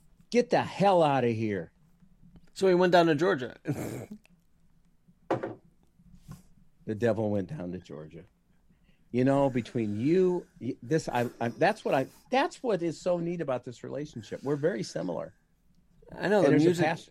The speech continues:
Speaker 1: there's a pastor friend of mine that I'd love you to meet sometime. We could do a three-way.
Speaker 2: Well, I could have him on my podcast, sure.
Speaker 1: Yeah, it would be great. And I think he might be willing to do that. I think he's willing to come out of the closet.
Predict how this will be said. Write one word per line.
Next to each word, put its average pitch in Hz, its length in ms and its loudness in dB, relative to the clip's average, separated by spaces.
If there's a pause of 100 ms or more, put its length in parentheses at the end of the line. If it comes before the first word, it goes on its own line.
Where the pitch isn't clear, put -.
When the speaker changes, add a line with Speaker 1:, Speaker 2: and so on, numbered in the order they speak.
(140)
Speaker 1:
there's 143 200 -4
a - 40 -20
pastor 151 380 -6
friend 113 220 -4
of 101 80 -4
mine 95 180 -6
that 98 100 -6
I'd 95 140 -6
love 104 220 -6
you 107 100 -6
to 104 80 -6
meet 101 240 -6
sometime. 92 400 -8
We 101 120 -6
could 110 120 -8
do 107 140 -6
a 104 40 -4
three-way. 85 500 -10 (1600)
Speaker 2:
Well, 165 180 2
I 226 80 6
could 277 180 0
have 180 180 2
him 131 80 0
on 127 160 -2
my 131 160 -4
podcast, 135 840 -8
sure. 196 340 -8
Speaker 1:
Yeah, 381 440 2 (200)
it 220 60 -2
would 302 140 0
be 240 80 -4
great. 220 640 -2
And 135 80 0
I 156 80 0
think 175 240 -4
he 170 160 -6
might 156 400 -2
be 143 80 -4
willing 120 320 -4
to 117 80 -10
do 135 160 -6
that. 82 260 -6
I 110 80 -2
think 151 220 -6
he's 127 160 -8
willing 120 240 -4
to 107 80 -10
come 110 160 -8
out 98 100 -6
of 95 60 -10
the 90 60 -12
closet. 107 380 -10